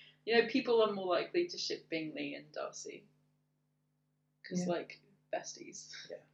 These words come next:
Speaker 1: for life.
Speaker 2: This
Speaker 1: So
Speaker 2: scene is so good.
Speaker 1: Yeah. This is the reprise of Headstrong where Lizzie starts to think maybe her headstrongness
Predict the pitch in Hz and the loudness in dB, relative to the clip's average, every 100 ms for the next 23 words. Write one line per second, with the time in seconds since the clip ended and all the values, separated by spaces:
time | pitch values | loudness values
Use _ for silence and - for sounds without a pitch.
0 | - 170 165 - - _ _ - - - | -2 -2 0 -4 -8 _ _ -18 -14 10
1 | 180 214 240 190 151 143 - - - 143 | 12 12 12 12 12 12 12 10 10 10
2 | 131 127 113 117 113 110 107 - 214 185 | 8 6 4 2 2 2 4 6 8 8
3 | 165 185 - _ _ - - - 254 262 | 6 0 -12 _ _ -20 -20 2 4 4
4 | 269 262 208 208 220 240 240 226 - 208 | 2 4 4 4 2 -2 -2 -4 0 0
5 | 202 - 180 180 175 170 175 175 190 - | 0 0 0 2 2 2 2 0 -2 -4
6 | 185 160 - - - 156 156 - - _ | -2 0 -2 -6 -4 -6 -6 -10 -20 _
7 | _ _ _ _ 190 190 180 185 180 185 | _ _ _ _ -10 -4 -4 -4 -6 -10
8 | 196 185 165 - 165 165 - - 165 165 | -2 2 2 2 -2 -4 -4 -4 -4 -4
9 | 151 151 - - | -8 -8 -10 -10